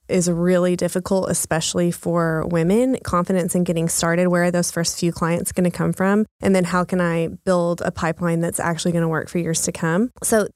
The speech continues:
that's a big one. And I, I really believe that a huge way to cultivate some of that confidence is just to put yourself in the room with the other people who are doing it. I mean,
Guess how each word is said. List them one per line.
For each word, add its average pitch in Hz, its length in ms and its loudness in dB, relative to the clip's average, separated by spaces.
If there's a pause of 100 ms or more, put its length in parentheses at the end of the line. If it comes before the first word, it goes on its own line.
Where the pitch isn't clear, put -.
(120)
that's 202 200 0
a 208 60 2
big 180 220 0
one. 190 240 2
And 202 160 2
I, 196 100 2 (160)
I 220 100 2
really 208 460 2
believe 175 600 -2
that 160 280 -2 (300)
a 185 180 0
huge 214 480 2
way 175 300 2
to 170 80 0
cultivate 175 480 -2
some 180 120 0
of 165 60 2
that - 120 -6
confidence 165 500 0
is 175 100 2
just 175 160 0
to 175 80 0
put - 220 -4
yourself 156 500 -2
in 175 140 -2
the 170 100 0
room 165 260 0
with 165 140 0
the - 100 -6
other 160 200 -2
people 160 260 -4
who 156 80 0
are 156 140 -4
doing 147 280 -6
it. 160 160 -8
I 190 100 -4
mean, 185 280 -2